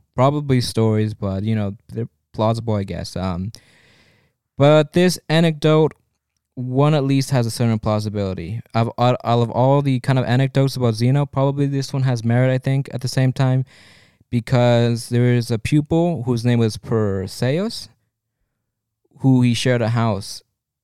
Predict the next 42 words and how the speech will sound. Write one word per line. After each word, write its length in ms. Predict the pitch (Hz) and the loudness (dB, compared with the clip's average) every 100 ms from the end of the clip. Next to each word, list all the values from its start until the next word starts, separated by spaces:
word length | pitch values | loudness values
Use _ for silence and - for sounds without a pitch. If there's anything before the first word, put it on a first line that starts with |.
| _ - | _ -4
and 140 | 117 | 0
he 200 | 117 107 - | 0 -2 -4
talked 260 | 107 98 101 | -4 -2 -4
about 240 | 90 - | -6 -8
this, 320 | - - - _ | -12 -14 -20 _
I 60 | 107 | -10
think. 320 | - - - - _ _ _ _ _ _ _ _ _ _ _ _ | -8 -12 -12 -20 _ _ _ _ _ _ _ _ _ _ _ _
So 300 | - 147 147 - | -2 2 2 2
apparently, 500 | 127 208 262 262 - - | 2 2 2 0 -2 -4
uh, 60 | |
by 220 | 139 147 175 | 0 2 4
the 80 | |
way, 100 | 175 | 4
also, 460 | 131 151 156 123 98 _ _ - | 4 2 2 0 0 _ _ 0
at 140 | 127 | 4
age 200 | 165 190 | 4 2
twenty-two, 680 | - 190 170 - 160 113 78 - | 0 2 0 0 2 2 0 -2
a 80 | |
young 300 | 120 139 170 | 2 2 2
Zeno 340 | 151 147 156 143 | 0 0 0 0
came 260 | - 135 | 0 0
to 100 | 131 117 | 0 -2
Athens 380 | 120 135 120 | -2 0 -2
around 240 | 110 101 98 | 0 -4 -4
three 240 | - 139 | -2 -2
twelve 420 | 139 135 127 127 - | 0 0 0 -2 -4
or 160 | 113 107 _ | -6 -6 _
three, 240 | - 135 123 - | -2 0 0 -6
three 200 | - 135 | -4 0
eleven 260 | 127 120 110 | 2 0 0
B 160 | 107 | -2
C. 360 | 104 - 90 87 _ _ _ _ | -4 -6 -8 -10 _ _ _ _
He 160 | - 131 | -2 0
was 160 | 120 | 0
said 280 | - 139 139 | 0 -2 -2
to 60 | 135 | -4
be 120 | 120 | -6
fairly 380 | - 147 170 190 | -2 0 0 -2
tall 320 | - 156 156 | -2 0 0
and 140 | - 110 | -2 -2
very 240 | 113 107 | 0 -2
skinny. 440 | - - 82 71 | -4 -10 -12 -14